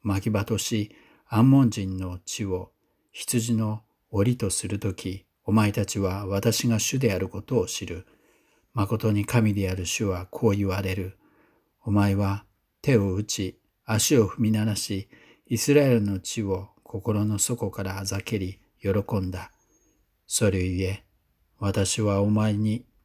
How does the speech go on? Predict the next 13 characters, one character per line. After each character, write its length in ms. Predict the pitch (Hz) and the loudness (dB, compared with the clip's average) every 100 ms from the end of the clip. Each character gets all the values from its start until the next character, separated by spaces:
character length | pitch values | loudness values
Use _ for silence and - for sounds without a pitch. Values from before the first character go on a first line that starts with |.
| - | -18
手 140 | - 131 | 0 2
を 120 | 98 | 2
伸 120 | 95 | 2
ば 140 | 101 107 | -2 -2
し、 320 | - 98 - - _ _ - | -2 -6 -6 -18 _ _ -6
お 60 | 101 | 2
前 280 | 104 104 | 4 4
を 240 | 104 107 - | 2 0 -2
違 140 | 95 98 | -4 -2
法 240 | 139 131 | 4 6
の 120 | 131 | 4
民 300 | 127 120 101 | 2 0 0
に 240 | 90 95 | -2 -8